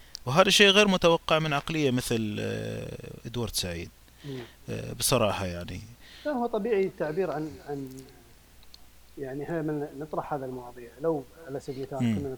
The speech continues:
Speaker 2: نتكلم عن الثقا-، عن الموسيقى الغربية، بس يكون
Speaker 1: مم.
Speaker 2: حديث عن إدوارد سعيد مختلف تماما.
Speaker 1: أيوة.
Speaker 2: يعني راح يكون من الدعائم لأفكار كثيرة. بس إحنا
Speaker 1: العضلة.
Speaker 2: نتك-، إيه، إحنا نتكلم
Speaker 1: <laughs>
Speaker 2: عن، عن تطبيقات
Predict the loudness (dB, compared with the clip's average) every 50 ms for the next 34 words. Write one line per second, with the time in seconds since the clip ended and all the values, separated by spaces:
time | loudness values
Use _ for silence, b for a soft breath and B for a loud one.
0 | -10 -10 -6 -6 -4 -4 -6 -8 -10 -14 -16 -18 -18 -14 -10 -8 -8 -8 -8 -10
1 | -12 -12 -14 -12 -12 -10 -8 -8 -8 -10 -10 -12 -12 -12 -12 -14 -16 -18 -20 -20
2 | -20 -20 -20 -20 -20 -20 -12 -8 -4 0 0 2 2 0 -2 -4 -6 -6 -6 -8
3 | -6 -6 -6 -6 -8 -8 -8 -8 -8 -8 -8 -8 -10 -10 -10 -10 -10 -10 -10 -10
4 | -10 -12 -16 -20 -20 -20 -20 -20 -20 -20 -20 -20 -20 -20 -10 -2 2 2 4 4
5 | 2 -2 -6 -12 -12 -10 -8 -8 -8 -6 -8 -8 -8 -10 -12 -14 -12 -8 -6 -4
6 | -4 -4 -4 -6 -6 -6 -4 -2 -2 -2 -2 -4 -8 -8 -8 -10 -12 -14 -12 -8
7 | -8 -8 -8 -10 -12 -8 -6 -6 -6 -8 -10 -14 -20 -20 -20 -12 -8 -6 -6 -6
8 | -6 -6 -2 2 6 8 8 8 8 6 4 2 -2 -8 -12 -14 -12 -6 -4 -4
9 | -2 -4 -6 -8 -10 -8 -6 -6 -4 -4 -4 -6 -6 -6 -6 -6 -4 -4 -4 -4
10 | -6 -6 -6 -6 -8 -8 -8 -12 -14 -18 B B B B B B B B B B
11 | B -6 -4 -2 -2 -2 -4 -6 -8 -12 -12 -12 -8 -6 -6 -6 -4 -2 -2 -2
12 | -4